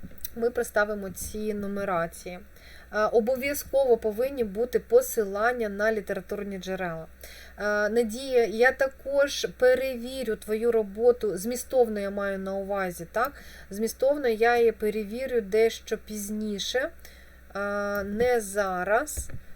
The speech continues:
Зараз, е, я звертаю вашу увагу саме, м, поки що на оформлення. Е, ще раз, да, я роблю відеозапис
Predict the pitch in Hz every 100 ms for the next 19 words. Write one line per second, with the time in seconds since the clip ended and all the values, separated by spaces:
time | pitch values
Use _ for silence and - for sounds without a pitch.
0 | - - 190 208 254 269 240 - - 196
1 | 214 214 208 208 240 240 220 214 214 233
2 | 233 214 196 208 208 - 190 196 240 277
3 | 220 - 233 226 226 214 202 - - -
4 | 202 196 160 - 269 - 233 - 233 226
5 | 220 233 247 202 226 - 226 226 196 180
6 | 170 160 147 - - - - - - 202
7 | 208 208 208 208 175 - 180 160 - -
8 | - 262 233 208 208 247 254 240 254 233
9 | 233 233 214 269 240 254 254 240 208 233
10 | 226 220 196 180 -